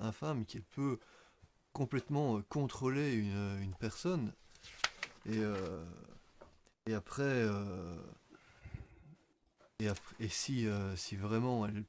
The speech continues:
prend contrôle totalement de, de, de cette personne avec son regard, elle peut m-, ça peut même aller jusqu'au coma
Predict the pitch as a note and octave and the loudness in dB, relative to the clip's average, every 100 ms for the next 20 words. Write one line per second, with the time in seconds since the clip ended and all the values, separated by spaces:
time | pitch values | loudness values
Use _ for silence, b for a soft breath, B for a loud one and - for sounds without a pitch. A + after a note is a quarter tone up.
0 | - - A2 - A#2 A2 - B2 A2 G2+ | -8 -4 -4 -2 -2 -2 0 2 2 0
1 | A2 A2+ G#2+ A2+ A2 G#2+ G2+ G#2+ - - | 0 2 2 2 0 -2 -6 -10 -12 -18
2 | - - - A2 G#2 G2 F#2 A2+ - F#2+ | -20 -20 -10 -4 -4 -2 -4 -4 -4 -2
3 | C3+ A#2+ G2+ G#2 - G#2+ G#2 G#2 C#3+ B2 | 0 0 0 -4 -4 -4 -2 0 0 0
4 | F2+ - - - _ - G#2 - G#2+ A2 | -2 -8 -20 -20 _ -12 -8 -2 0 0
5 | - G#2 - G#2+ G#2+ A2 G2+ G2 G2 F2+ | -2 -8 -4 0 2 2 0 -2 -4 -6
6 | - - - - _ _ _ _ _ - | -10 -20 -20 -20 _ _ _ _ _ -8
7 | G2 - F#2+ A2+ G#2+ A#2+ A#2+ | -4 -4 -2 2 4 4 2